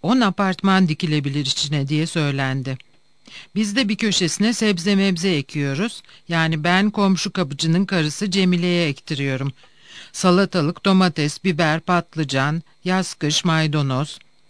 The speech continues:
Cemile patrona da salatalık, domates götürüyor. Yusuf Bey, Cemile'nin salatalıklarını çok sever."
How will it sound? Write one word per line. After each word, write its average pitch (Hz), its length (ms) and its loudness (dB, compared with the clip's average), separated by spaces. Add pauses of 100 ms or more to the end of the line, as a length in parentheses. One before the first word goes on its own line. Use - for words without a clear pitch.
(380)
Cemile 196 400 4
patrona 214 600 2
da 202 100 2
salatalık, 185 640 -2
domates 165 500 0
götürüyor. 139 600 -4 (600)
Yusuf 185 460 -4
Bey, 190 240 0
Cemile'nin 185 520 2
salatalıklarını 175 880 -2
çok 180 240 -2
sever." 131 480 -4